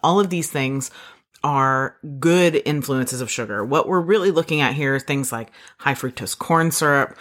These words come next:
We're looking at sugar used as preservatives. We're looking at the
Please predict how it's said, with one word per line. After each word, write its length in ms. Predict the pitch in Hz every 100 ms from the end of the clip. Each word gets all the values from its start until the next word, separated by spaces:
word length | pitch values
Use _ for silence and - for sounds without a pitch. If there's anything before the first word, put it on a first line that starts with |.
| - -
We're 80 | 143
looking 300 | 139 139 135
at 120 | 117
sugar 460 | - 160 147 143 139
used 400 | - 139 135 -
as 220 | - 123
preservatives. 840 | - 139 120 156 165 165 151 147 - - _ -
We're 200 | 147 143
looking 460 | 139 143 135 127
at 320 | 117 123 - -
the 560 | 139 131 127 120 -